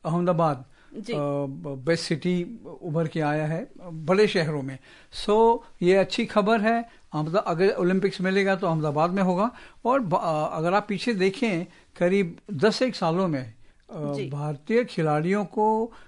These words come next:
Speaker 1: अ, फंड की कोई कमी नहीं रही है।
Speaker 2: हम्म।
Speaker 1: उनको जो चाहिए उनको मिलता रहा है। अ, बाहर जाके टूर्नामेंट का पार्टिसिपेशन उनको मिलता रहा है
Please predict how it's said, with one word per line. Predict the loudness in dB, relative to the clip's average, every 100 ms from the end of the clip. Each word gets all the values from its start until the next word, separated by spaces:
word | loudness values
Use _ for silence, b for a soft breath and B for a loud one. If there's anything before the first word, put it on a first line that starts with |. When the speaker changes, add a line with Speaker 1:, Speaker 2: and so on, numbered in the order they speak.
| b -10
Speaker 1:
अ, | -10
फंड | -10 -2 2 2
की | 0 -2
कोई | 2 0
कमी | 0 -2 0
नहीं | 0 0 0
रही | 0 2
है। | 0 -4 b b -6
Speaker 2:
हम्म। | -2
Speaker 1:
उनको | 0 -2
जो | 0 2 2
चाहिए | 0 0 2 4 4
उनको | 4 0
मिलता | 0 0 2
रहा | 4 4 4
है। | 2 -2 -6 B -6
अ, | -2 -2
बाहर | 0 0 2
जाके | 0 -4
टूर्नामेंट | -2 -2 0 -2 -2
का | -4
पार्टिसिपेशन | -2 -2 -2 -6 -4 -4 -2
उनको | -2 0
मिलता | 0 0 0
रहा | -2 0 0
है | -2